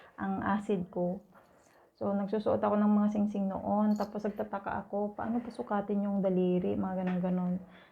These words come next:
So, hanggang sa naghanap ako sa Shein at nahanap ko tong one set sa halagang two eighty. So, tama po ang narinig nyo.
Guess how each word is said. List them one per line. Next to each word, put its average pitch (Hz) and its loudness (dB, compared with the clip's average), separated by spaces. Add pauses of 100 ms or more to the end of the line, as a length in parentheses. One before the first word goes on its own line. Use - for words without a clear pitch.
(120)
So, 208 -2
hanggang 240 4
sa 240 0
naghanap 220 0
ako 226 -4
sa 214 -8
Shein 190 -2
at 202 -6
nahanap 220 0
ko 208 -6
tong 185 0
one 185 2
set 165 -2 (480)
sa 208 -4
halagang 220 6 (480)
two 240 8
eighty. 208 6 (880)
So, 185 -6
tama 233 2
po 240 0
ang 226 2
narinig 214 4
nyo. 196 0